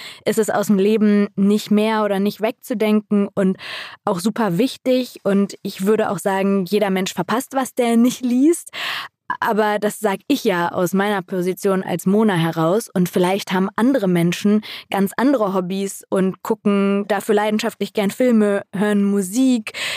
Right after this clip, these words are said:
Es gibt jemanden in meinem nächsten Umfeld, der sich extrem gut im Musikfeld auskennt und mir eine Zeit lang Alben gegeben hat,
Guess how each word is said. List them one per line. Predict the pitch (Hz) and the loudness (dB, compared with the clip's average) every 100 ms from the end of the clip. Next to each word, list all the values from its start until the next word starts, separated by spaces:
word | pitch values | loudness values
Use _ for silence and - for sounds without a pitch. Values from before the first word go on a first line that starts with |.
| - | -12
Es | - - | -12 -6
gibt | 220 - | -6 -2
jemanden | 214 208 202 | 0 2 2
in | |
meinem | 196 196 190 | 0 0 0
nächsten | 190 - 214 | -2 -4 -2
Umfeld, | 202 190 208 196 190 | -2 0 0 0 0
der | 196 196 190 | 0 0 -2
sich | 196 - | -4 -8
extrem | - - - - 254 269 233 | -14 -14 -18 -8 0 2 2
gut | 220 240 226 | 2 2 0
im | - 208 196 190 - _ | 0 0 2 0 -4 _
Musikfeld | 185 196 196 190 233 - - - - - 180 175 175 - - - | 0 2 2 0 -4 -4 -14 -16 -12 -4 0 2 0 -4 -14 -4
auskennt | 180 175 - 196 190 233 - | -2 -2 -2 -2 0 0 0
und | 202 202 | 0 2
mir | 202 196 190 202 - - - | 2 2 -2 -6 -12 -14 -8
eine | 202 180 | -4 -2
Zeit | 196 190 | -2 -2
lang | 185 190 - | 0 -2 -2
Alben | 196 226 240 | 0 0 0
gegeben | 226 208 220 214 | -2 0 0 2
hat, | 214 | 0